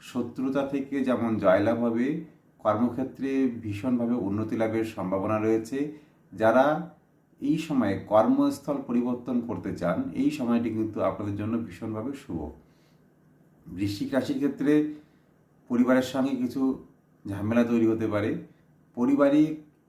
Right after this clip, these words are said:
সুখ থেকে এই সময় কিন্তু বঞ্চিত হতে পারেন, শারীরিক অসুস্থতা বাড়তে পারে, মনের অ-, অস্থিরতা বা-, বৃদ্ধি পাবে,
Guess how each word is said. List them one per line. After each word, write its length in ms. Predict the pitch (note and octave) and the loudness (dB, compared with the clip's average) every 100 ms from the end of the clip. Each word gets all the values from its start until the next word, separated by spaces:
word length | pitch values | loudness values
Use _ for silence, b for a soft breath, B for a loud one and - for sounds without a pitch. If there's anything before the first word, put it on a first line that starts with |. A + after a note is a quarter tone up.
| _ | _
সুখ 360 | - E3 E3 - | -6 0 0 0
থেকে 280 | D3 - | -4 0
এই 300 | G2+ - B2+ | -2 2 0
সময় 280 | C3 B2+ A#2+ A#2 | 2 2 2 2
কিন্তু 280 | A2+ A#2 A2 | 0 0 0
বঞ্চিত 380 | A2 A#2 A#2+ | 2 2 0
হতে 220 | A#2 G2 F2+ | -2 -2 -2
পারেন, 320 | F2 G2 B2+ - b b b - | -2 -2 -4 -10 b b b -6
শারীরিক 640 | B2+ B2+ D#3 E3+ E3+ - | 0 2 4 4 2 -2
অসুস্থতা 580 | - - C#3 C#3 C3 B2 | -4 -4 -8 0 2 4
বাড়তে 320 | G#2+ - A#2 | 2 0 -2
পারে, 340 | A2+ A#2 C3+ C3+ b b _ _ | -2 0 -2 -6 b b _ _
মনের 560 | G#2 A2 B2 C3+ C3+ - - | -4 4 6 6 4 -4 -10
অ-, 140 | - | -8
অস্থিরতা 580 | - G#2+ - A#2+ A#2 A2+ | -4 -4 -4 -4 0 0
বা-, 200 | G2 F#2 | 2 -2
বৃদ্ধি 320 | F#2 G2+ G2+ | 0 -2 -2
পাবে, 300 | G2+ F#2+ F#2+ | 2 2 2